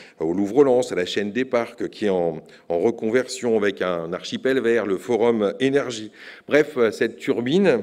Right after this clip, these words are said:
elle se dessine à la fois comme un écosystème d'acteurs et, euh, un ensemble de chantiers, de projets stratégiques de conversion, euh, de nos sites miniers emblématiques. Enfin, la recherche,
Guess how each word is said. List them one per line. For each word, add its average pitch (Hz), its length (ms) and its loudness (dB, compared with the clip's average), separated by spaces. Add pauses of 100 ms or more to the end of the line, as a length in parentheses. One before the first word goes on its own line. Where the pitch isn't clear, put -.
(400)
elle 107 140 2
se 143 120 0
dessine 135 320 0
à 135 60 4
la 127 80 4
fois 156 160 4
comme 120 220 0
un 117 120 0
écosystème 143 760 -2
d'acteurs 110 680 0 (400)
et, 143 220 4
euh, 120 240 4
un 117 100 0
ensemble 165 280 2
de 156 80 4
chantiers, 165 420 0
de 131 80 6
projets 139 380 0
stratégiques 156 640 -2
de 131 80 0
conversion, 131 720 0 (300)
euh, 98 200 2
de 95 320 -2
nos 95 240 -4
sites 151 360 -14
miniers 107 500 -2 (100)
emblématiques. 110 720 -2 (800)
Enfin, 175 560 6
la 127 160 4
recherche, 143 580 4